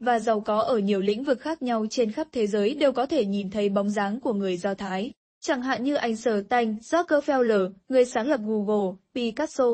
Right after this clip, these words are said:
Freud, Warren Buffett. Ngày ba, không bỏ qua bất kỳ cơ hội kiếm tiền nào. Trong mắt của người Do Thái, cả thế giới này chính là thị trường để họ kiếm tiền. Nếu như một số doanh nhân luôn bó hẹp ở một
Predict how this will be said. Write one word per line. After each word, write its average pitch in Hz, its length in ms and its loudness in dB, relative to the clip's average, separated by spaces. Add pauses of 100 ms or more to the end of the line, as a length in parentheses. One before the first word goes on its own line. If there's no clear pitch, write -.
(120)
Freud, 247 500 2 (200)
Warren 220 460 0
Buffett. 311 340 0 (280)
Ngày 269 200 0
ba, 285 400 0
không 302 220 -2
bỏ 233 180 2
qua 240 260 0
bất 311 240 -2
kỳ 220 140 -2
cơ 240 180 -4
hội 240 260 0
kiếm 214 180 0
tiền 220 200 -2
nào. 190 300 -2 (300)
Trong 277 240 0
mắt 339 160 -2
của 254 100 2
người 202 240 2
Do 220 180 0
Thái, 214 320 -2 (140)
cả - 160 0
thế 220 180 0
giới 214 180 0
này 262 260 -2
chính 226 280 -2
là 277 120 0
thị 214 180 -6
trường 214 360 -2
để 202 120 2
họ 208 280 -4
kiếm 220 200 -2
tiền. 214 260 0 (380)
Nếu 269 180 6
như 339 200 2
một 285 160 4
số 220 260 2
doanh 294 180 0
nhân 240 240 2
luôn 220 220 2
bó 208 140 4
hẹp 262 300 -2
ở 208 140 0
một 190 180 0